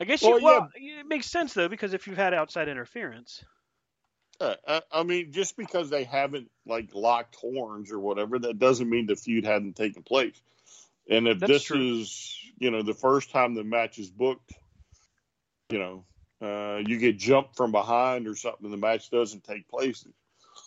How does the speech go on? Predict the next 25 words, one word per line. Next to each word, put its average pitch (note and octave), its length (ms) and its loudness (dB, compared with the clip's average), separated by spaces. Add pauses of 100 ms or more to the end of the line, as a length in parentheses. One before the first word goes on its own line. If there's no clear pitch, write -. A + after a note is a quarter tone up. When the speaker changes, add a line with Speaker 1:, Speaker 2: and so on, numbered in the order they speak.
(360)
Speaker 2:
The B2+ 140 4
only D3+ 240 6
other C3+ 180 2
way B2 180 -4
to A2 100 -14
finish F3+ 360 -8
it G#2+ 140 -12 (120)
is G#2+ 220 -8
then G#2+ 300 -4
with, G2+ 240 2 (1600)
you B2+ 160 -4
know, F#2+ 280 -2 (380)
uh, G2 240 -4 (120)
a G2 100 2
stipulation A2 840 2
that G2 140 0
keeps - 340 -6 (140)
everybody G2 480 2
else F#2+ 180 0
away. - 300 -8 (2000)
Speaker 1:
Well, E3+ 180 6
Speaker 2:
And B2+ 100 4
I - 20 -4 (760)
Speaker 1:
go D#3+ 80 2
ahead. C#3+ 160 -2